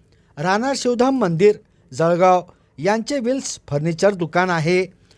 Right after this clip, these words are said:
या ठिकाणी जुन्या लाकडांपासून कॉट, देऊळ, खुर्ची, कपाट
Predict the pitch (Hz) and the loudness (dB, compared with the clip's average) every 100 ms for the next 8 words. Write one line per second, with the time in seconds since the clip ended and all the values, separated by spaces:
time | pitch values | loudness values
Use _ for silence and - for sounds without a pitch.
0 | _ 185 247 247 233 254 269 226 _ _ | _ -2 -2 -2 -4 -2 -2 -6 _ _
1 | _ 101 165 226 262 254 262 269 254 262 | _ -4 0 2 2 0 0 -4 -2 -4
2 | - 277 - 254 262 - _ _ _ 123 | -2 -6 0 2 2 -2 _ _ _ 0
3 | 170 226 269 226 _ _ - 170 170 254 | 4 4 2 -4 _ _ -6 -4 -4 -6
4 | 262 - _ _ _ _ _ - 190 269 | -6 -8 _ _ _ _ _ 0 2 2